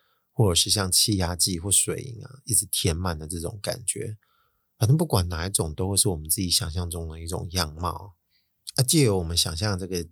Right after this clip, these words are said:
图像，我们才会去想说，哦，这个快跟慢是什么样的感觉。哎，我想一想，也就同时因为刚刚说这个可以停啊，就卡住的状况下，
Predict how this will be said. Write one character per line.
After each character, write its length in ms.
图 260
像， 240
我 80
们 80
才 140
会 80
去 100
想 180
说， 140
哦， 160
这 80
个 160
快 340
跟 140
慢 420
是 360
什 120
么 180
样 180
的 80
感 260
觉。 300
哎， 100
我 100
想 200
一 40
想， 200
也 120
就 240
同 260
时 240
因 200
为 340
刚 160
刚 160
说 200
这 80
个 140
可 180
以 180
停 380
啊， 280
就 220
卡 320
住 240
的 180
状 300
况 240
下， 400